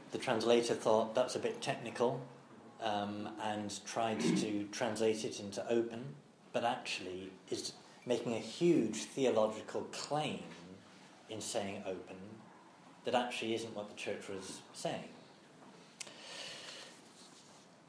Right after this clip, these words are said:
Now, let me s-, um, the rest of this page, I'm trying to spell out what this means. Per se destinatus, I've said, does not imply a subjective attitude. So two things it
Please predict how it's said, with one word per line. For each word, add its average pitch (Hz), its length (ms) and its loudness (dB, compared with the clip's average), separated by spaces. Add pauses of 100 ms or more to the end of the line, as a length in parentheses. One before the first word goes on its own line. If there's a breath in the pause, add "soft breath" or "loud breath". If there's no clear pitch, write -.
(200)
Now, 139 140 12
let 175 180 6
me 202 60 4
s-, - 180 -2 (100)
um, 147 240 2
the 170 60 6
rest 185 160 8
of 170 80 4
this - 80 -6
page, 151 240 8
I'm 120 80 2
trying 135 200 2
to 123 60 -4
spell 123 360 6
out 113 260 6 (200)
what 123 180 2
this - 260 0 (380)
means. 139 560 0 (160)
Per - 80 6
se 220 260 10
destinatus, 113 680 4
I've 113 100 4
said, - 220 6 (200 loud breath)
does 139 220 4
not 196 340 6
imply 107 440 4
a 107 180 4
subjective 139 1120 2 (100)
attitude. - 480 2 (480)
So 143 160 6
two 208 280 2
things 101 640 0
it 131 140 -2